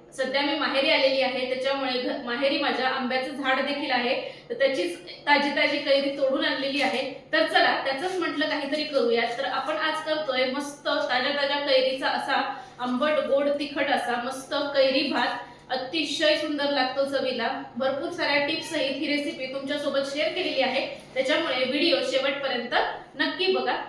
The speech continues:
आणि आवडल्यानंतर एक लाईक करायला विसरू नका. तर चला झटपट होणारा असा कैरी भात कसा करायचा पटकन सुरुवात करूया. तर कैरी भात, अ, तयार करण्यासाठी इथे एक कढई गरम होण्यासाठी मी ठेवलेली आहे. त्यामध्ये साधारण दोन मोठे चमचे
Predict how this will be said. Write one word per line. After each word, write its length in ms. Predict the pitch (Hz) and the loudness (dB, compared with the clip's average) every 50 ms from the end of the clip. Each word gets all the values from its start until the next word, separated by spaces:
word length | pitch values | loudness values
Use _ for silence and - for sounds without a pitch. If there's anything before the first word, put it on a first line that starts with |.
| - - | -8 -6
आणि 200 | 262 285 277 277 | -4 -2 -2 0
आवडल्यानंतर 720 | 277 277 311 330 339 339 330 - 277 262 254 254 277 277 285 | 0 2 4 4 4 6 4 2 2 0 -2 -2 -2 -2 0
एक 200 | 277 285 285 294 | 0 0 0 0
लाईक 320 | 294 311 339 330 330 - | 2 2 2 2 0 -2
करायला 280 | 262 247 240 233 277 302 | -2 0 0 0 0 0
विसरू 340 | 302 370 381 381 453 427 | 0 0 0 0 0 0
नका. 280 | 392 330 - - - 294 - - - - | 0 0 0 0 -2 -2 -4 -8 -10 -2
तर 160 | 311 320 320 330 | 4 4 4 4
चला 300 | 320 330 349 - 226 - - - - - - - | 4 2 2 2 2 0 -2 -6 -10 -14 -12 -4
झटपट 520 | 269 302 311 302 - - 392 349 349 349 349 | -2 0 0 0 -2 4 4 6 6 6 4
होणारा 280 | 359 339 285 277 302 | 2 2 2 2 2
असा 300 | 302 302 - - 277 285 - - | 2 0 0 -2 -2 -2 -2 -2
कैरी 380 | - - 277 262 269 285 330 339 | -4 -2 0 0 2 2 2 2
भात 140 | 339 330 | 2 0
कसा 240 | 330 330 330 339 330 | 0 0 -4 -4 -4
करायचा 460 | 302 302 294 254 233 233 254 302 339 | -4 -2 -2 0 0 0 0 0 -2
पटकन 460 | 339 339 302 285 285 - 302 - 523 494 | 0 0 -2 -2 0 0 0 0 0 0
सुरुवात 420 | - - 370 330 302 277 269 277 - 240 | 0 -2 0 0 2 2 2 2 0 -2
करूया. 280 | 220 202 185 180 180 - - - - - - _ _ - - - - - - - - - - - - - | -4 -4 -4 -6 -6 -8 -12 -16 -20 -20 -20 _ _ -20 -18 -18 -18 -16 -16 -20 -20 -20 -20 -14 0 6
तर 220 | 320 320 302 302 - - - - - - - | 8 10 10 10 8 6 0 -8 -10 -2 6
कैरी 280 | 294 277 277 285 320 349 | 8 10 10 10 8 6
भात, 220 | 320 349 311 294 294 302 - - - - - - - - - | 8 10 10 10 10 8 2 -4 -10 -12 -14 -18 -18 -10 0
अ, 80 | 269 254 247 247 247 254 247 - - - | 0 4 4 6 4 4 2 2 2 6
तयार 260 | 277 277 262 285 285 302 | 6 8 8 8 8 6
करण्यासाठी 460 | 294 302 311 302 - 311 294 302 311 | 6 6 6 8 8 6 6 8 6
इथे 280 | 302 269 269 269 320 | 6 6 4 6 6
एक 240 | 311 311 311 - - | 6 6 6 6 6
कढई 300 | 285 294 294 269 262 262 | 8 10 10 8 8 8
गरम 240 | 247 262 262 277 277 | 8 8 8 8 6
होण्यासाठी 400 | 285 285 285 277 302 285 294 294 | 6 4 4 6 6 4 6 6
मी 120 | 269 294 | 4 4
ठेवलेली 380 | 269 277 277 247 247 254 247 254 | 6 8 8 8 8 8 8 8
आहे. 280 | 262 277 269 285 285 - | 10 10 10 6 8 10
त्यामध्ये 500 | 277 285 294 302 302 262 233 247 247 247 | 8 10 10 8 6 8 10 8 8 10
साधारण 520 | 254 254 233 233 269 285 269 262 254 247 | 10 6 8 10 8 8 8 8 6 8
दोन 180 | 233 254 269 285 | 10 10 10 10
मोठे 300 | 294 277 269 269 294 277 | 10 4 4 4 4 4
चमचे 580 | 277 294 285 269 262 262 240 240 294 480 494 | 4 4 4 4 4 6 6 6 6 4 2